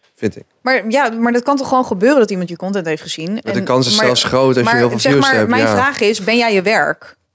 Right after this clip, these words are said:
Speaker 2: Nee.
Speaker 1: Nee, dan vind ik dat leuk als mensen oprecht interesse in gaan tonen en gewoon het erachter komen van, oh, dan hoor je zo van, "Oh, maar je bent heel anders dan ik dacht." Ja, tuurlijk ben ik
Speaker 2: Hè,
Speaker 1: anders
Speaker 2: maar
Speaker 1: dan je
Speaker 2: zeggen
Speaker 1: denkt.
Speaker 2: mensen dat tegen jou?
Speaker 1: Wel vaak, ja.
Speaker 2: Ja? Wat is er anders aan jou?
Speaker 1: Wat is er anders aan mij? Ja, ik ben wel van mezelf in mijn content, maar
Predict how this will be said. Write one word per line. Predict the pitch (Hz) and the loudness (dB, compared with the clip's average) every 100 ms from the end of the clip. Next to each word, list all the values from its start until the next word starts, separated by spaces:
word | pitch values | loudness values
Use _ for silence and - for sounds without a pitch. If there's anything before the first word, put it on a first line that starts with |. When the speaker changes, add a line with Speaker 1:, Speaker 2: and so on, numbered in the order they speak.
| _ _ | _ _
Speaker 2:
Nee. | 220 220 151 160 175 | -2 -2 -4 -8 -6
Speaker 1:
Nee, | 208 220 101 101 104 _ | 0 2 2 0 -4 _
dan | 113 120 | -2 2
vind | 147 160 | 2 2
ik | 135 | 2
dat | 127 120 | 0 2
leuk | 120 127 | 2 0
als | 123 | 0
mensen | 123 117 | 0 2
oprecht | 120 123 - | 0 0 0
interesse | 120 117 - 87 | -2 -2 0 0
in | |
gaan | 107 107 | 0 0
tonen | 104 104 107 104 | 2 4 4 4
en | 110 | 2
gewoon | - 104 | 2 2
het | 104 - | 2 0
erachter | 110 - | -4 -4
komen | - 110 | -2 0
van, | 104 107 | 2 2
oh, | 120 117 | 4 4
dan | 104 | 4
hoor | 104 | 4
je | 104 | 2
zo | 107 | 0
van, | 110 | 0
"Oh, | 160 175 | 2 2
maar | 117 | 2
je | 117 | 2
bent | 139 | 2
heel | 151 | 0
anders | 151 156 | 0 -4
dan | 151 | -4
ik | 151 | -4
dacht." | 151 160 127 | 0 0 -2
Ja, | - 165 | -2 -2
tuurlijk | - | 0
ben | - | 0
ik | |
Speaker 2:
Hè, | 247 294 | 2 2
Speaker 1:
anders | 311 | 2
Speaker 2:
maar | |
Speaker 1:
dan | 285 226 | 2 2
je | |
Speaker 2:
zeggen | |
Speaker 1:
denkt. | 220 269 | 2 2
Speaker 2:
mensen | 254 254 | 0 0
dat | 240 | -2
tegen | 233 226 | -2 -6
jou? | 233 320 _ _ _ | -8 -8 _ _ _
Speaker 1:
Wel | - | -10
vaak, | 104 92 104 | -6 -4 -4
ja. | - 104 101 | -6 -8 -2
Speaker 2:
Ja? | 226 269 403 - | 0 0 -2 -6
Wat | 233 | -6
is | 226 | -2
er | 208 | 0
anders | 240 214 | 0 0
aan | 190 | -2
jou? | 180 185 190 _ - - _ _ | -2 -4 -8 _ -20 -20 _ _
Speaker 1:
Wat | - | -10
is | - | -6
er | - | -8
anders | - 110 110 107 | -10 -8 -6 -4
aan | 104 | -2
mij? | 101 104 | 2 2
Ja, | |
ik | 143 | 2
ben | 151 | 2
wel | 156 151 | 2 2
van | 139 135 | 0 0
mezelf | 135 120 123 135 | 2 2 2 2
in | 139 | 2
mijn | 120 | 0
content, | 135 147 135 107 107 | 0 0 2 0 0
maar | 110 101 104 | 0 2 2